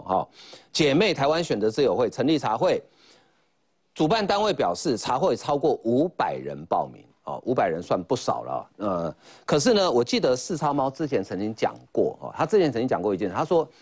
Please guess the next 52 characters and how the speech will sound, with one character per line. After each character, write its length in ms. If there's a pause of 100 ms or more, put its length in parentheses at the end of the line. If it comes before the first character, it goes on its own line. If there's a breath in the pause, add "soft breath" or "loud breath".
(320 loud breath)
因 140
为 100
报 180
名 240
人 160
不 120
够 340
多， 220
所 120
以 40
他 120
们 80
还 60
找 240
那 80
个 140
公 180
关 160
公 180
司 220
有 60
没 100
有？ 80
找 240
修 260
哥 280
儿 180
啊， 140
哈， 100
我 140
们 80
还 100
在 160
节 100
目 120
中 120
开 140
玩 100
笑， 160
你 120
就 120
找 200
林 180
香 180
跟 140
群 180
群 200
去 180
嘛， 180
对 80
不 80
对？ 80